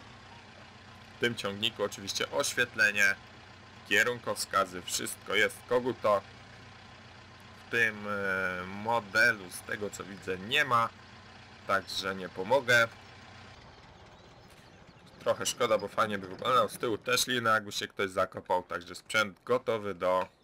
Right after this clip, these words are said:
do prac wiosennych, można powiedzieć. No i na koniec też starszy sprzęt, też chyba Deutsch. Deutsch czy nie Deutsch?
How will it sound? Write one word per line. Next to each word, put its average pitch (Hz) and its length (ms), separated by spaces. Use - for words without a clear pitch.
do 110 100
prac 101 300
wiosennych, 104 520
można 92 280
powiedzieć. 139 520
No 151 140
i 170 60
na 165 100
koniec 127 380
też 127 200
starszy - 480
sprzęt, 117 380
też 139 320
chyba 110 400
Deutsch. 123 500
Deutsch 127 280
czy - 240
nie 104 160
Deutsch? 87 520